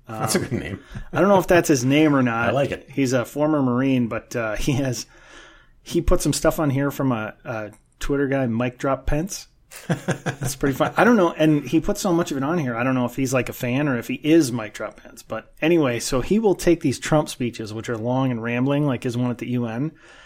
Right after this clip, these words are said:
Speaker 2: and sum them up one line per paragraph.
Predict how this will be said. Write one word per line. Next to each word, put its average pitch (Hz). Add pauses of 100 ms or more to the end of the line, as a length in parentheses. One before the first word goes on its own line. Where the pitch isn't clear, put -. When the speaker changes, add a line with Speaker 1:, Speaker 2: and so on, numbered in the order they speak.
(220)
Speaker 2:
and 131
sum 160
them 143
up 127 (640)
one 143
line 135
per 123
paragraph. 107